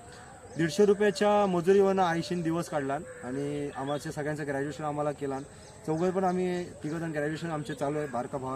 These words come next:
तर लास्ट इयर आहे. प्लस, अ, बहिणीने बारावी केली.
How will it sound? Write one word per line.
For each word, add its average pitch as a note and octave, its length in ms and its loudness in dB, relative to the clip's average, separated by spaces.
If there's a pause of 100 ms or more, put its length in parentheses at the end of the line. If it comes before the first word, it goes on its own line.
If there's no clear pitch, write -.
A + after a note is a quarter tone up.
तर C#3 60 -6
लास्ट B2+ 320 -4
इयर D#3 120 -2
आहे. C#3 100 -4 (440)
प्लस, D3 280 0
अ, D3+ 240 2
बहिणीने C#3+ 360 0
बारावी D3 320 2
केली. D#3 260 -2